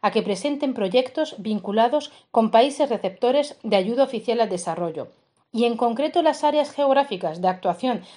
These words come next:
determinadas para estas ayudas son Iberoamérica, Norte de África y Cuenca Mediterránea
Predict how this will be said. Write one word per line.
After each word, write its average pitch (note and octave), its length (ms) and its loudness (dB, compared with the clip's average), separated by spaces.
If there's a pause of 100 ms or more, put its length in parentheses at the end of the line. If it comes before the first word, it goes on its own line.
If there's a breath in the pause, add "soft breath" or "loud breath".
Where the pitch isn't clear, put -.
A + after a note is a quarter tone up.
(140)
determinadas G#3 680 0
para F#3 140 0
estas B3+ 280 -4
ayudas C#4 340 -2
son F#3 300 -2 (320 loud breath)
Iberoamérica, A3 840 0 (200 soft breath)
Norte C4 340 0
de A#3 140 2
África G3 340 -4
y F3 60 -2
Cuenca G#3 300 -6
Mediterránea A#3 760 -2